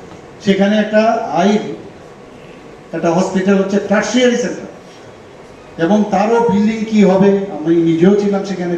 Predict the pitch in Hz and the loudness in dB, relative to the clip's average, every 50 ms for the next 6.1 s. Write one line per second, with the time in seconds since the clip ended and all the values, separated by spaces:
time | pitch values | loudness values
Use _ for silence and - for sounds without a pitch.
0 | 160 156 156 - 185 175 170 160 - - - - - - - - - - - 165 | -6 -8 -6 -6 -4 -4 -4 -4 -6 -10 -16 -18 -20 -20 -20 -20 -14 -4 -2 0
1 | 165 170 196 196 190 190 185 175 175 - - - - - - - 170 - 170 170 | 2 2 2 2 2 2 2 0 -2 -6 -10 -14 -18 -20 -8 -6 -4 -2 0 2
2 | 190 208 208 - 233 226 233 220 - 208 208 214 226 226 226 226 226 220 214 208 | 2 2 0 0 0 0 0 0 0 0 2 2 2 2 2 0 0 0 0 0
3 | 208 202 220 220 220 208 185 156 - - - - - - - - - 190 190 202 | 2 0 0 0 0 0 0 -2 -4 -6 -10 -12 -16 -20 -20 -12 -4 0 2 2
4 | 190 - 220 226 214 233 196 208 220 214 220 214 202 - 196 202 202 208 202 - | 2 2 0 -2 0 0 2 2 4 4 4 4 2 2 2 2 2 2 0 -2
5 | - - - - - - - - 262 247 240 - 254 247 247 254 254 247 233 240 | -6 -10 -14 -16 -20 -18 -8 -4 -2 -2 0 0 -2 -2 -2 -2 0 0 0 0
6 | 240 196 | 0 -2